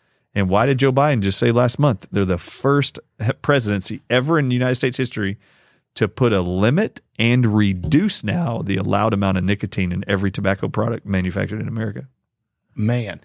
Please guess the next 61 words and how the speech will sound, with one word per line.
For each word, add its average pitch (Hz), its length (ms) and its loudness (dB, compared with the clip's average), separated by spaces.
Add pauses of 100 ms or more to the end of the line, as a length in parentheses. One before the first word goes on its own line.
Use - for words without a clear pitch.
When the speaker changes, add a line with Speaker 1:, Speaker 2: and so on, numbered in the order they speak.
Speaker 1:
Not 127 300 2
anything 170 320 2
else, 143 320 -2
just 117 300 -2
nicotine. 127 560 -4
Speaker 2:
People 139 200 2
Speaker 1:
There's 139 180 2
Speaker 2:
should, 110 60 -2
Speaker 1:
a 113 60 0
reason 156 320 2
Speaker 2:
people 196 120 2
should 147 80 -2
start 120 180 0
storing 135 280 0
this 123 120 2
stuff. - 140 -2
Speaker 1:
Medical 127 140 -4
doctors 117 220 -2
that 107 100 -2
left 117 200 0
the 151 80 -2
conference 110 400 -2
and 95 100 -4
texted 123 320 -2
me 123 120 0
and 123 40 -2
my 127 120 0
wife 95 260 0
afterwards 98 360 -4
and 95 80 -8
said, 95 220 -2
"Oh 101 140 -4
my 104 160 -4
God, 98 240 -2
all 98 200 -2
I 107 40 0
need 110 160 -4
to 98 80 -4
do 95 180 -2
is 87 140 -6
filter 110 360 0
my 147 160 4
water 110 460 2 (420)
and 95 200 -2
buy 90 240 4
up 90 120 0
a - 100 -8 (120)
ton 127 300 0
of 92 80 2
nicotine 95 400 -2
patches." - 420 -8
Speaker 2:
Yeah. 104 200 0 (100)
Speaker 1:
After 113 400 -2
all 107 420 0
I 104 120 -2
showed. 95 380 -6 (280)
And 92 80 -6
just 101 140 -2
so 123 80 0
y'all 127 120 4
know, 131 180 2